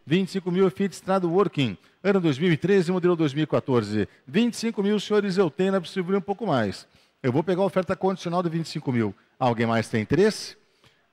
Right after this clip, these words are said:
É a última oportunidade, pegando a oferta condicional de vinte e cinco mil, Fiat Strada Working, ano dois mil e treze, modelo dois mil e quatorze.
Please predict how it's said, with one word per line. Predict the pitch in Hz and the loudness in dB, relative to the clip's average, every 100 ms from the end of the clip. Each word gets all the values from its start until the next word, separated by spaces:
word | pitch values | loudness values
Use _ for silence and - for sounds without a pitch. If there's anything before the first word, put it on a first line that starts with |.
| _ | _
É | 170 | 4
a | |
última | 160 151 - 143 | 4 2 -2 -2
oportunidade, | 147 139 131 110 131 180 165 | -2 0 -2 2 2 2 0
pegando | 165 160 160 | 2 0 0
a | |
oferta | - 151 147 | -2 -6 -4
condicional | 202 233 - 202 190 | 0 -2 0 -4 -2
de | 170 | -2
vinte | 165 | -4
e | |
cinco | - 156 135 | -6 -6 2
mil, | 156 175 - _ - | 2 2 -6 _ -4
Fiat | 226 247 | -4 -4
Strada | - 214 214 | -2 -2 0
Working, | 175 180 - 165 147 _ _ | 2 0 0 -2 -2 _ _
ano | 208 190 | 0 2
dois | 131 113 | 0 0
mil | 175 | 0
e | 131 | 0
treze, | 170 196 151 | 2 4 4
modelo | 156 156 156 | 2 2 2
dois | 127 110 | 0 -2
mil | 220 | -2
e | |
quatorze. | 185 170 123 104 98 | 0 0 2 2 -2